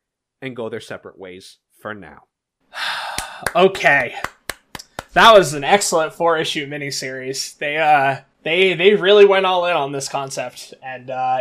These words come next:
Speaker 2: it shows. Really intense depictions of trauma and, uh, guilt. Uh, really good emotional, uh, dialogue. And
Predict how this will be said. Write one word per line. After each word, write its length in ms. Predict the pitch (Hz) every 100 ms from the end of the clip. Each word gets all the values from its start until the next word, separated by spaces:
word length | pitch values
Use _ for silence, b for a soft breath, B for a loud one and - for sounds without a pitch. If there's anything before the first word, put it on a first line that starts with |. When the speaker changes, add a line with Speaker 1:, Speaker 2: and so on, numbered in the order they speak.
| 123
Speaker 2:
it 160 | 147
shows. 500 | - 156 127 117 - -
Really 640 | 135 160 208 240 233 202
intense 600 | - 165 147 180 196 196
depictions 840 | - 190 185 175 - 190 185 190 -
of 260 | 131 123
trauma 680 | - - 180 190 202 202 202 202 _ _ _
and, 520 | 135 131 123 123 127 139 -
uh, 200 | 120 110 -
guilt. 480 | 180 196 - - _ _
Uh, 340 | 127 113 113 110 127 123
really 340 | 135 170 190
good 480 | 151 147 170 180 175
emotional, 840 | 135 123 156 - 165 170 170 170 _ -
uh, 320 | 151 160 160
dialogue. 680 | 151 131 147 170 170 175 175 -
And 340 | 143 131 135